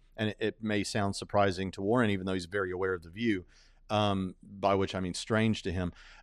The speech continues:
But the, the notion is that God, uh, in order to think thoughts, people will say, "Well, God can't be thinking anything, uh, sans the physical universe," because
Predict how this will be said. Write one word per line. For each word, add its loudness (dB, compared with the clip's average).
But 6
the, 8
the 2
notion 4
is 0
that 2
God, 8
uh, -2
in -6
order 0
to -6
think -4
thoughts, 4
people 0
will 4
say, -2
"Well, 2
God 2
can't -4
be -4
thinking 0
anything, -4
uh, -2
sans 0
the -8
physical -4
universe," 0
because 4